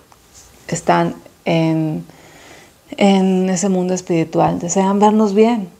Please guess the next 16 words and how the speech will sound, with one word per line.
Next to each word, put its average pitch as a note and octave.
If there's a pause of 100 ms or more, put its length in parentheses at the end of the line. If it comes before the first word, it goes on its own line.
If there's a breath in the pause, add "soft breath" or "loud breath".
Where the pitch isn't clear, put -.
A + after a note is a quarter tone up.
(600)
y E3+
son G#3
nuestros A3
guías F#3 (400)
y F3
nos F#3
van F#3
a -
ayudar E3+ (280)
a E3+
avanzar. D#3+ (1040)
Siempre F3
ten E3
fe, E3 (540)
y F#3+
fe F3